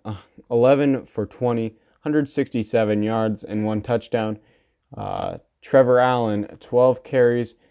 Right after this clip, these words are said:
sixty-two yards, one touchdown. Isaiah Weston, two receptions, fifty-eight yards. This week, I really liked how Northern Iowa used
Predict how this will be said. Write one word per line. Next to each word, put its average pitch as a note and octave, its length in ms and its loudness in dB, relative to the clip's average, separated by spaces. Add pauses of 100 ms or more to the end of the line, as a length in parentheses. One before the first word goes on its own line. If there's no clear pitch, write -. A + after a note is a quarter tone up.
(360)
sixty-two C3 480 -2
yards, A2+ 420 2
one G#2 200 -4
touchdown. A2+ 680 -4 (360)
Isaiah G#2+ 360 4
Weston, A2+ 640 -2 (100)
two C3+ 240 -4
receptions, B2 720 -4 (180)
fifty-eight G2+ 480 -10
yards. F#2+ 560 0 (1000)
This G#2+ 240 -4
week, C#3 300 0
I A2+ 120 -2
really A#2+ 340 2
liked C#3 260 2
how A#2+ 400 -2 (420)
Northern B2 560 -2
Iowa B2 460 4 (340)
used C3+ 600 -2